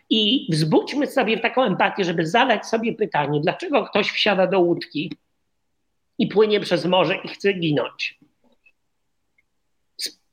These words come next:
Nie zamykajmy naszego serca na kogoś innego. E,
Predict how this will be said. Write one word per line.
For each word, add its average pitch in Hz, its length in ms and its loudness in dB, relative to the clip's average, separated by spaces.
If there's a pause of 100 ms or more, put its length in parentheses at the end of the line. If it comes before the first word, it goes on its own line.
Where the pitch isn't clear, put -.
(920)
Nie 190 140 4
zamykajmy 220 560 2
naszego 208 320 -2
serca 196 460 0
na 185 160 0
kogoś 180 360 -2
innego. 147 420 -6 (1000)
E, 139 520 -2